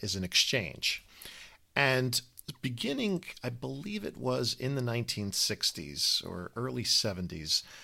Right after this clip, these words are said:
uh, television shows, all television shows, whenever they would try to give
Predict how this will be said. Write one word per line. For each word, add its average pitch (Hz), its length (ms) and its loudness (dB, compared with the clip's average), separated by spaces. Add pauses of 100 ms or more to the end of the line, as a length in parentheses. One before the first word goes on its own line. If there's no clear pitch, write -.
(280)
uh, - 120 -4
television 170 540 2
shows, 98 540 2
all 156 200 4
television 117 420 2
shows, 95 340 2
whenever 131 240 -2
they 143 140 0
would 123 220 0 (180)
try 113 220 -2
to 107 60 -2
give 101 280 -2